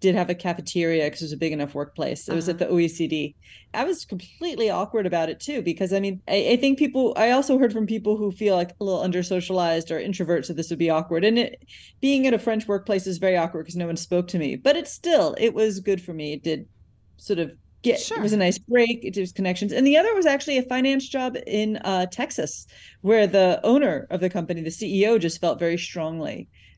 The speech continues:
Speaker 1: that, um, it was important to have people take a break and connect. And I have to say, in both those jobs, I would have said, "Oh, this is so inefficient. I'd rather be at my desk." But it actually, I'd say in some ways did improve my efficiency 'cause it was a nice break and it did force me to interact with people.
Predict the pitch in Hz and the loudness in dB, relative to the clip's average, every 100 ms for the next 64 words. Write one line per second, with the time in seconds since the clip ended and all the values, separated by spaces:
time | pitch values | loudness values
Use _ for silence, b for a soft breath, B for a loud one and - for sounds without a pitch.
0 | - 151 160 160 143 - - 180 160 151 | -14 -2 2 2 0 -4 -2 0 0 0
1 | 185 170 170 160 175 127 170 175 160 175 | 0 0 -2 -2 -2 -2 -4 -2 -2 -2
2 | 170 165 165 165 160 151 147 - 165 156 | -4 -2 -4 -2 0 0 0 -6 -6 -6
3 | 147 165 143 - - 262 269 320 349 403 | -4 -4 -4 -6 -2 2 4 2 0 0
4 | 403 262 262 277 285 277 294 254 - B | 2 4 2 2 -2 0 0 0 -6 B
5 | B B _ - 220 233 262 254 233 - | B B _ 0 2 4 4 2 -2 -2
6 | 226 220 - 240 233 214 208 226 214 202 | 2 2 2 2 2 0 -4 -2 -2 -2
7 | 190 190 202 190 180 180 185 180 185 185 | -2 -4 -4 -2 0 0 2 2 0 0
8 | 175 175 196 - - 247 - 226 247 277 | -2 0 -2 -4 0 0 2 -2 -4 -2
9 | 277 262 - 220 220 262 240 240 254 240 | -2 0 -2 -2 0 0 0 -2 0 0
10 | 240 254 254 240 196 170 165 165 170 156 | 0 0 -2 -2 -4 -2 -4 -2 -4 -6
11 | 160 180 180 190 185 180 165 - 214 208 | -4 -2 -2 -2 -2 -2 -2 -2 0 0
12 | 196 185 175 170 170 160 160 156 160 156 | 0 -2 0 -2 -2 -2 -4 -4 -8 -6
13 | 151 - - - - - - - | -6 -4 -6 -6 -12 -12 -10 -12